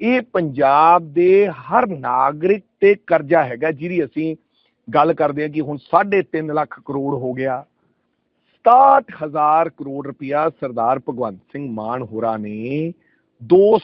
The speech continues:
ਸਾਲਾਂ 'ਚ ਕਰਜ਼ਾ ਲਿਆ, ਜਿਹਦਾ ਅਸੀਂ ਵਾਰੀ-ਵਾਰੀ ਰੌਲਾ ਪਾਇਆ, ਅਨੁਮਾਨਿਤ ਬਜਟ। ਨਾਲ-ਨਾਲ ਇਹ ਕਹਿੰਦਾ ਰਿਹਾ ਕਿ ਖਜ਼ਾਨਾ ਫੁੱਲ ਹੈ, ਭਰਿਆ ਪਿਆ ਹੈ। ਇਸ ਵੇਲੇ ਪੰਜਾਬ ਦੇ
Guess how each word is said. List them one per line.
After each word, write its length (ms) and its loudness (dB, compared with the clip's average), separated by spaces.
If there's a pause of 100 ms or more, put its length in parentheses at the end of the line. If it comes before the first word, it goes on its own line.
ਸਾਲਾਂ 280 2
'ਚ 100 -16 (100)
ਕਰਜ਼ਾ 340 -2
ਲਿਆ, 320 -12
ਜਿਹਦਾ 320 2
ਅਸੀਂ 200 -8
ਵਾਰੀ-ਵਾਰੀ 520 -2
ਰੌਲਾ 280 -2
ਪਾਇਆ, 340 -6
ਅਨੁਮਾਨਿਤ 400 -8 (100)
ਬਜਟ। 240 -12 (800)
ਨਾਲ-ਨਾਲ 380 4
ਇਹ 120 2
ਕਹਿੰਦਾ 260 0
ਰਿਹਾ 160 0
ਕਿ 180 -14
ਖਜ਼ਾਨਾ 500 0
ਫੁੱਲ 320 -4
ਹੈ, 80 4
ਭਰਿਆ 480 0
ਪਿਆ 260 -4
ਹੈ। 160 -6 (580)
ਇਸ 420 4 (140)
ਵੇਲੇ 520 4
ਪੰਜਾਬ 1000 0
ਦੇ 520 4